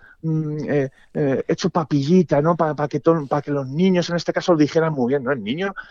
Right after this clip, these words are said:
el niño no es tonto, y el aficionado al golf no es tonto. Es verdad, es verdad que en golf ocurre más que en ningún otro deporte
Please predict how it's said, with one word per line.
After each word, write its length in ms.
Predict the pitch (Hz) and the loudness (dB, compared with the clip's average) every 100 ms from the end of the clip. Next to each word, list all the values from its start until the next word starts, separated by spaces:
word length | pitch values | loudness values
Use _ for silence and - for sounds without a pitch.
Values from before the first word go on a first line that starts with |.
| - | -12
el 80 | 110 | -2
niño 240 | 127 220 196 | 2 4 4
no 100 | 120 | 0
es 160 | - | -2
tonto, 340 | 101 95 110 113 | -6 -4 -2 2
y 80 | |
el 80 | 127 | 2
aficionado 360 | 117 120 135 185 | 0 0 2 2
al 40 | |
golf 160 | 170 208 | 0 0
no 140 | 127 | -2
es 120 | 131 | -2
tonto. 380 | - 165 240 113 - - _ _ _ _ | -2 -2 0 -4 -4 -20 _ _ _ _
Es 160 | - 156 | 0 2
verdad, 520 | 220 117 120 208 143 | 2 2 0 0 -2
es 140 | 101 151 | -4 0
verdad 320 | 135 131 170 | 2 2 0
que 80 | 147 | 0
en 120 | 127 | 2
golf 240 | 156 175 - - | 2 0 -8 -2
ocurre 360 | 110 - 165 143 | 0 2 4 4
más 200 | 165 160 | 2 0
que 80 | 165 | 0
en 60 | |
ningún 180 | 156 165 | 2 2
otro 160 | 156 156 | 4 2
deporte 440 | 143 165 208 | 2 0 0